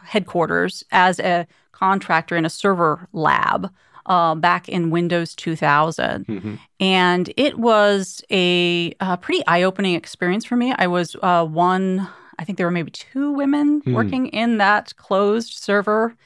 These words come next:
Speaker 1: integration lab for Windows two thousand. Um, it was myself and one other woman. And then it was all, the rest were, were gentlemen. Um, and, um,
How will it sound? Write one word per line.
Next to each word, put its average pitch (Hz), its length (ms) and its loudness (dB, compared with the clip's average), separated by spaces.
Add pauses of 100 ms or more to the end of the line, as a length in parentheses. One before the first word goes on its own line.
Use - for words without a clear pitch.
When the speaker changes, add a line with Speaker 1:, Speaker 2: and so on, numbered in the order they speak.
(280)
Speaker 1:
integration 190 640 -2
lab 175 360 2
for 175 100 -2
Windows 175 380 -4
two 185 160 -6
thousand. 180 720 -2 (340)
Um, 165 640 0
it 180 180 -4
was 170 200 -8
myself 175 680 0
and 160 220 -2
one 170 160 0
other 165 340 -2
woman. 160 460 -2 (340)
And 202 180 2
then 196 120 2
it - 80 -2
was 190 260 -2
all, 170 400 4 (240)
the 175 160 -8
rest 175 340 0
were, 165 380 0
were 180 120 -6
gentlemen. 170 500 0 (920)
Um, 180 500 2 (640)
and, 208 560 2
um, 175 400 4